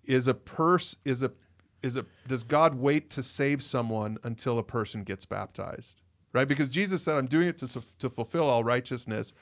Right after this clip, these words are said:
So there might be someone out there who's thinking, "Oh, I feel guilty now. I became a Christian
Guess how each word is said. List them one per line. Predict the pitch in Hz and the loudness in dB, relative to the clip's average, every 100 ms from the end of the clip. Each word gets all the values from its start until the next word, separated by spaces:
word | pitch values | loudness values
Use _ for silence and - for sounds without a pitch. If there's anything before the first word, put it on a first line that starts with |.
| - - - - | -20 -20 -20 -4
So | 135 | 0
there | 135 | 2
might | 156 180 | 2 0
be | 151 | 0
someone | - 147 131 | 0 0 2
out | 131 131 | 0 0
there | 123 | -2
who's | 127 120 - | 0 -4 -2
thinking, | 127 120 117 113 - - _ _ _ _ - | -4 -2 -2 -4 -8 -20 _ _ _ _ -2
"Oh, | 135 | 0
I | 123 | 0
feel | - 135 | 2 2
guilty | 110 147 175 147 | 4 4 4 4
now. | 117 113 | 2 4
I | 117 | 4
became | 117 123 147 | 2 0 0
a | 123 | -2
Christian | - 165 - 135 117 113 | 0 -2 0 -2 -2 -4